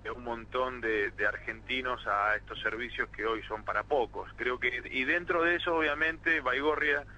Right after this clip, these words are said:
eh, tuvo la suerte de, de ser elegida para establecer lo que se llaman unos puntos de núcleos de acceso al conocimiento y puntos de acceso digital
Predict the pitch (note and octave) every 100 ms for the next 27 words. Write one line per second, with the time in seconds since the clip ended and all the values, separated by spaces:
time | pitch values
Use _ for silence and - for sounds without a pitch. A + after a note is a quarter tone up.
0 | - - - - - A#2 A2+ C3+ C3+ C3
1 | B2+ D#3+ D#3+ D#3 D#3 - - - - -
2 | - A2+ A2+ A2 G#2+ G#2+ G#2+ G#2+ A2+ C3
3 | C3 B2+ A2+ D3+ D3+ C#3+ B2+ A2+ G#2+ A2+
4 | A2 A2 G#2+ B2 B2 A2 A2 A#2 A#2+ A#2
5 | A#2 - - B2 B2 A2+ G#2+ G#2+ - G#2+
6 | G#2 A2+ C3 B2+ A#2+ A2+ A2 B2+ B2+ A#2+
7 | A#2+ A#2 B2+ C3 D3 D3+ C3+ A#2 C3 B2+
8 | B2 A2+ - B2 A#2+ A#2 - B2 C#3+ D#3